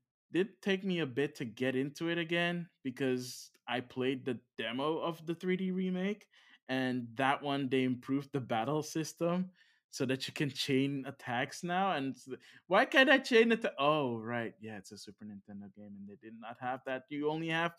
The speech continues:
one attack, and it cools down, but the cooldown is at least a lot s-, uh, quicker or, or a lot shorter than it was in Secret of Mana, which really had a really big cool time. So it kinda made it, even though it was an action game, it kinda felt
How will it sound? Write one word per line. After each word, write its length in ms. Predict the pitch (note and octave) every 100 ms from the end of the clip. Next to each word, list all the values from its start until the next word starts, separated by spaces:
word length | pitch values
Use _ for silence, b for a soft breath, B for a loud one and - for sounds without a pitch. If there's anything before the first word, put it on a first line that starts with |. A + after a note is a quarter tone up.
| B B B
one 220 | D3 E3+
attack, 460 | G3 F#3+ G3+ G#3+ -
and 100 | E3
it 160 | D#3+ -
cools 360 | - E3 F3+ E3
down, 280 | D#3 E3+ F3+
but 120 | C3+
the 80 | B2+
cooldown 440 | D3 D3 C#3+ C#3
is 120 | C3
at 100 | B2+
least 220 | B2+ C3 -
a 40 | G#2+
lot 340 | G#2 A2+ B2+ -
s-, 180 | - - _ -
uh, 180 | A2 G#2 -
quicker 580 | - B2+ - G3+ C#4+ - _ _ _ _
or, 100 | A2+ A2+
or 340 | A#2 A#2+ A#2 A2 A#2+
a 60 |
lot 220 | A2+ C3+
shorter 400 | - - C3 D3+ D#3+
than 160 | C#3+
it 80 | B2+
was 180 | A#2 A#2+
in 100 | A#2+
Secret 340 | A#2+ A#2+ B2
of 80 | G#2+
Mana, 420 | G#2+ G#2+ A#2 D#3+ F#3 _ _ _ _ -
which 300 | B2 A#2+ - A2
really 420 | A#2 C#3+ D3 C#3
had 280 | C#3 B2 A#2+
a 80 | A#2
really 380 | A2+ A#2 B2 B2+
big 300 | G#2+ A#2+ A#2 -
cool 520 | - G2+ G#2+ A2 G#2+
time. 340 | A#2 G#2 G#2
So 160 | G2 A#2
it 100 | A2 -
kinda 240 | C3 D#3
made 220 | D3 C#3 C3
it, 80 | B2
even 200 | D#3 D3+
though 120 | C#3
it 60 | C3+
was 140 | B2+
an 80 | B2
action 380 | A#2 C3 - D#3
game, 220 | D3 D#3
it 140 | C3 A#2
kinda 240 | B2+ C3
felt 360 | - B2+ B2